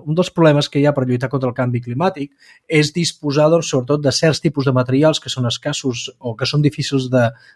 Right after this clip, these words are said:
d'obtenir a terra, eh, com terres rares i materials, jo què sé, com liti o coses així. Hi ha una colla de bojos que, que parlen de mineria d'asteroides, abans que parlàvem de l'expans.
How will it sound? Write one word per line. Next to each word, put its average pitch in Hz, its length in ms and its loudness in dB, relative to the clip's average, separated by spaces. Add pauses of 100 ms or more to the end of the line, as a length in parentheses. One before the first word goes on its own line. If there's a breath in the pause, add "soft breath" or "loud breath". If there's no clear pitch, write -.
(120)
d'obtenir 135 500 4
a 120 80 2
terra, 151 380 4 (880)
eh, 123 160 0
com 123 200 0
terres 127 400 2 (120)
rares 143 500 4 (320 loud breath)
i 127 220 0
materials, 113 420 -2
jo 113 60 -6
què - 60 -18
sé, - 140 -10
com 107 200 -16
liti 151 440 4
o 131 60 2
coses 127 260 0
així. 117 240 -6 (400 loud breath)
Hi - 40 0
ha 170 60 6
una 277 140 4
colla 196 220 6
de 147 80 4
bojos 147 400 2
que, 117 880 -4
que 127 100 -6
parlen 165 320 2
de 214 60 6
mineria 151 380 4
d'asteroides, 135 560 2
abans 123 240 0
que 147 100 -4
parlàvem 120 400 -2
de 110 80 -6
l'expans. 107 580 -10